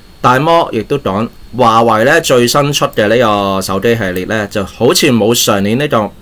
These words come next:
Mate系列咁受歡迎啊。噉變咗蘋果產品呢，喺中國似乎華為絕對係佢一個好大嘅競爭對手啦。似乎而家華為比較弱少少呢，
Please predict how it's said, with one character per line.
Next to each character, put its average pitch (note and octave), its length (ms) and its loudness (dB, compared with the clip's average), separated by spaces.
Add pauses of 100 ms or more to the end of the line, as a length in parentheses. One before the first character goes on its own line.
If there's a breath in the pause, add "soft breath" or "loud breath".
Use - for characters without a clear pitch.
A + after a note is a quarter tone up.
(680 loud breath)
Mate D3+ 180 2
系 G#2+ 300 -6
列 F#2+ 120 -4
咁 A2 280 0
受 F#2 160 -4
歡 B2 240 -2
迎 D#2+ 220 -6
啊。 D2+ 80 -12 (340 loud breath)
噉 A3+ 200 0
變 F3+ 160 2
咗 D#3+ 160 2
蘋 G2+ 240 -2
果 A2 180 0
產 A2+ 320 -2
品 G#2+ 220 0
呢， C3 140 -2
喺 A#2 180 0
中 D#3 260 -2
國 A2 180 -2
似 B2+ 360 0
乎 B2+ 260 0 (720 loud breath)
華 A2+ 200 0
為 G#2 120 0
絕 A2 140 -4
對 A#2 100 0
係 G#2+ 140 0
佢 A2 200 0
一 C3 40 2
個 A#2+ 120 0
好 G#2 120 0
大 G2+ 160 -2
嘅 G2 80 -2
競 G#2 160 -4
爭 A#2+ 160 -2
對 G#2 120 -4
手 F2+ 200 -8
啦。 G2 120 -8 (340 loud breath)
似 D3+ 160 -2
乎 D3+ 120 0
而 G#2 40 2
家 C#3 200 2
華 G#2 260 2
為 F#2+ 220 -4
比 A2 120 -4
較 D#3+ 140 0
弱 A2+ 200 0
少 A#2 220 -2
少 A#2 160 0
呢， B2 120 0